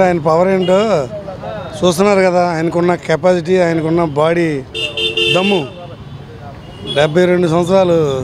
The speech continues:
చంద్రబాబు నాయుడు గారికి. ముసలోడు అని అంటున్నారంటే, ఇవాళ ఎవరు ముసలోళ్ళు కాకుండా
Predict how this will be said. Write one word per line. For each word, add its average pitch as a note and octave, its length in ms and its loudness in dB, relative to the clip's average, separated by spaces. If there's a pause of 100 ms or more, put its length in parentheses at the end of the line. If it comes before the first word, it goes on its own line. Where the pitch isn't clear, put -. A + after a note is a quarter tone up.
చంద్రబాబు D#3+ 380 2
నాయుడు D3 280 0
గారికి. A#2 320 0 (880)
ముసలోడు G3+ 420 4 (180)
అని G3 80 0
అంటున్నారంటే, F#3+ 680 2 (1000)
ఇవాళ D#3+ 320 4 (1160)
ఎవరు F3+ 140 4
ముసలోళ్ళు F#3+ 380 2
కాకుండా F3 300 2